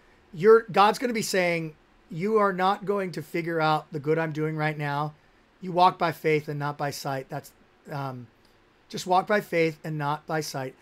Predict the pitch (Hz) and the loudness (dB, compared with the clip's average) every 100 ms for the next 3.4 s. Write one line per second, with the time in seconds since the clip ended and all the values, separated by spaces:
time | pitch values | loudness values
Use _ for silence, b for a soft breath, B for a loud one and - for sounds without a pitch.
0 | _ _ _ 160 151 151 135 120 _ _ | _ _ _ -4 -2 -2 -4 -12 _ _
1 | _ _ _ _ _ _ _ _ _ _ | _ _ _ _ _ _ _ _ _ _
2 | _ _ - 208 220 - 208 - 180 185 | _ _ -4 0 0 0 -4 -4 -6 -4
3 | 180 151 - | -4 -8 -12